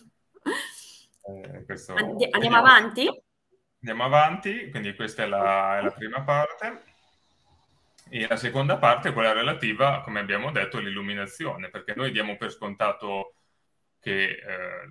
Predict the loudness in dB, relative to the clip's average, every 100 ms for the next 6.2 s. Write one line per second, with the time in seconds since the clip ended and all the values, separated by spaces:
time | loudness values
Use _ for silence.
0 | -14 -10 -6 -6 -8 -6 -6 -4 -6 -2
1 | 0 2 0 -2 -4 -4 -4 -8 -8 -6
2 | -6 -6 -8 0 0 0 -2 0 0 0
3 | -4 -4 -2 -2 -2 -4 -6 -6 -6 -8
4 | -10 -10 -12 -16 -8 -4 -4 -4 -4 -4
5 | -2 -2 -2 -4 -2 -2 0 2 2 0
6 | _